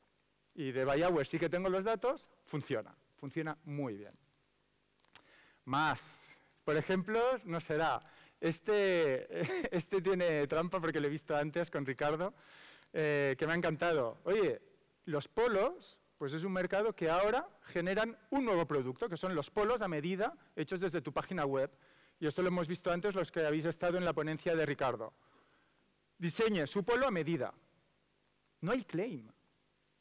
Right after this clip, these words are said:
Claim como concepto publicitario de marketing no hay, porque no lo necesitas. El claim es para diferenciarte.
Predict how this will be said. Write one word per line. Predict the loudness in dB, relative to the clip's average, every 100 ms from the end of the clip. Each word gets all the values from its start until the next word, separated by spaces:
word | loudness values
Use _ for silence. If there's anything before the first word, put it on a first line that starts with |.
| _ _ _
Claim | -4 0 2 0 -2
como | -4 -4 -2
concepto | -4 -2 -2 0
publicitario | -2 -2 -4 -4 0 0 2 0
de | 0
marketing | -2 -4 -6 -8 -6
no | -2 -2
hay, | -2 -4
porque | -6 -2 -4
no | -2 -4 -6
lo | -8 -6
necesitas. | -6 -6 -8 -6 -6 -6 -14 -20 _
El | -8
claim | -2 -2 -2
es | -2
para | -2
diferenciarte. | -2 -2 -4 -4 -2 -2 -2 -8